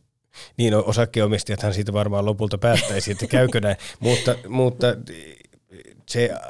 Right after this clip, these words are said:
ajatus on, on vähän vielä, vielä yksinkertaisempi, elikkä se on vain se, että eihän, ei se, se,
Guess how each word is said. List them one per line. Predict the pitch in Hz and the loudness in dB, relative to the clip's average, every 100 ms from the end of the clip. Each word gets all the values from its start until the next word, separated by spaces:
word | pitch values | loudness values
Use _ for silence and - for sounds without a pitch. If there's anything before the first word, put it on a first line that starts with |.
| - 127 | -8 0
ajatus | 131 127 123 95 | 2 2 -2 -6
on, | 123 120 - | -6 -6 -6
on | 120 120 | -4 0
vähän | 123 123 | 0 2
vielä, | 135 131 | 4 4
vielä | 151 151 | 4 4
yksinkertaisempi, | 131 139 123 107 113 104 104 104 104 107 | 2 0 -2 -2 -4 -4 -6 -6 -6 -8
elikkä | 101 95 92 | -8 -8 -8
se | 107 | -8
on | 101 | -4
vain | 104 | -4
se, | 101 117 | 0 -2
että | 104 101 | -2 -8
eihän, | 95 98 107 - - - - | -8 -8 -10 -12 -20 -20 -8
ei | 107 | -6
se, | 113 - | -6 -8
se, | 110 | -12